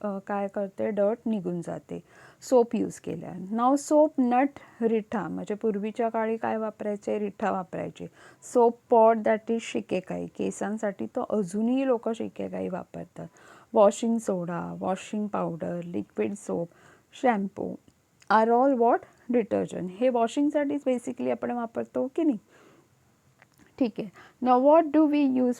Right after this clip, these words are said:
for cleaning our body? आता बॉडी क्लीन करण्यासाठी आपण काय वापरतो? आता त्यांनी एक, अ, ए-, एक्सपेरिमेंट दाखवलाय. काय? अ, पॅटर्न्स काय? अ, क्लीन ग्लास बॉटल घ्यायची, वॉटर, ऑइल आणि डिटर्जंट.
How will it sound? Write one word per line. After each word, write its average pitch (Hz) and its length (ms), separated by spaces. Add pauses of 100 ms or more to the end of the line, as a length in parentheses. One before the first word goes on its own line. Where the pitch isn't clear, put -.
for 254 100 (100)
cleaning 214 340
our 214 300
body? 165 480
आता 247 200
बॉडी 202 380
क्लीन 262 360
करण्यासाठी 262 600
आपण 247 240
काय 240 200
वापरतो? 214 640 (460)
आता 214 240
त्यांनी 226 340
एक, - 160
अ, 202 260 (120)
ए-, 208 200 (720)
एक्सपेरिमेंट 208 600
दाखवलाय. 175 480
काय? 196 280 (540)
अ, - 120
पॅटर्न्स 226 520
काय? 247 200
अ, 240 140 (120)
क्लीन 262 500
ग्लास 220 360
बॉटल 214 440
घ्यायची, 233 600 (200)
वॉटर, 214 520 (120)
ऑइल 196 320
आणि 202 220
डिटर्जंट. 170 600